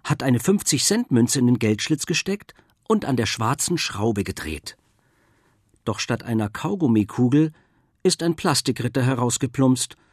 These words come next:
gerade mal so groß wie eine Erdnuss, mit winzigem Helm und winzigem Schwert.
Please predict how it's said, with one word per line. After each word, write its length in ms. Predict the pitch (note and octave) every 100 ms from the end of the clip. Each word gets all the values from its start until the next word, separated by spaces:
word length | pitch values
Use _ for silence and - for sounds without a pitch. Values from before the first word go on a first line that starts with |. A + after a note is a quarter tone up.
| _ -
gerade 420 | C#3+ A#2+ C#3 D#3
mal 260 | D3+ C#3 C#3
so 120 | B2+
groß 460 | B2 B2 D#3 E3+ D3
wie 120 | C#3
eine 380 | B2+ B2 B2 -
Erdnuss, 640 | C3 D3+ A2 F#2+ - - _ _ _
mit 280 | - G2+ -
winzigem 420 | C3+ E3+ C3 A#2+
Helm 400 | F#2+ C3+ D3+ A2+ - _
und 280 | - F2+ F2+
winzigem 400 | A#2 C#3+ A2 G2+
Schwert. 600 | - - F#2 F2+ - -